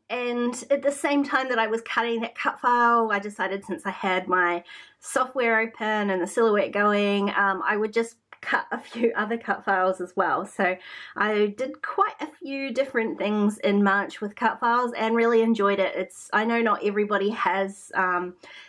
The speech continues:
electronic cutting machines, and I also get that they are a huge investment. I bought mine five, six years ago maybe with the intention of doing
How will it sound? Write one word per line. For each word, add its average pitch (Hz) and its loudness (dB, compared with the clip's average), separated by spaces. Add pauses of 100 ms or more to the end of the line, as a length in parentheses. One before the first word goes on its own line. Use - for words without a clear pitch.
(160)
electronic 208 0
cutting 247 -2
machines, 240 -6
and 190 -4
I 190 -2
also 208 0
get 190 0
that 190 0
they 185 4
are 185 2
a 185 -2
huge 214 -2
investment. 202 2
I 240 2
bought 247 -4
mine 214 0 (1400)
five, 214 2
six - -12
years 226 0
ago 240 2
maybe 233 2
with 220 0
the 214 0
intention 220 0
of 208 0
doing 202 2